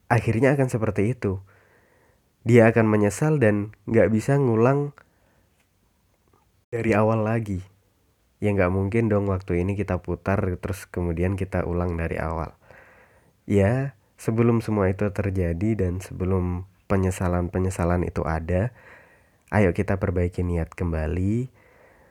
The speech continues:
kita introspeksi diri, kita tanyakan lagi pada diri kita. Sebenarnya kita nikah itu untuk apa sih? Dan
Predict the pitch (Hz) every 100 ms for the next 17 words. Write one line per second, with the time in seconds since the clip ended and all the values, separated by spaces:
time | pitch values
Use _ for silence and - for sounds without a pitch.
0 | _ _ - 98 90 92 90 - 92 -
1 | 95 90 87 101 120 113 123 127 135 127
2 | 131 120 104 95 85 85 85 85 - 73
3 | 67 87 - _ _ _ _ _ - -
4 | 95 87 82 87 101 117 123 - _ _
5 | _ _ _ - 110 101 92 87 95 92
6 | 92 107 98 92 - - 80 82 101 107
7 | _ _ _ _ _ _ _ _ 82 87
8 | 85 87